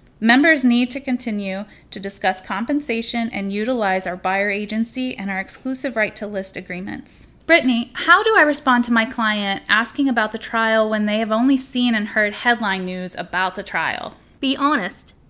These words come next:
Speaker 2: Explain our agency agreement documents and how utilizing our multiple listing service does foster competition among our colleagues.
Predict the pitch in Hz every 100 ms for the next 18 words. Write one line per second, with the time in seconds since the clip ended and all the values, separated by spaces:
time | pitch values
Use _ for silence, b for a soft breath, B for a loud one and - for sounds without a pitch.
0 | - 247 - 247 277 320 359 320 247 254
1 | 269 - 302 302 233 233 254 233 220 196
2 | 202 196 190 - 262 233 226 214 202 240
3 | 262 240 254 247 285 294 - 196 196 208
4 | 233 311 285 285 - 262 226 202 190 190
5 | - - b b _ - 262 277 262 -
6 | - 240 240 - 190 185 208 202 208 208
7 | 208 277 320 294 226 214 202 208 214 214
8 | - 202 180 175 175 - -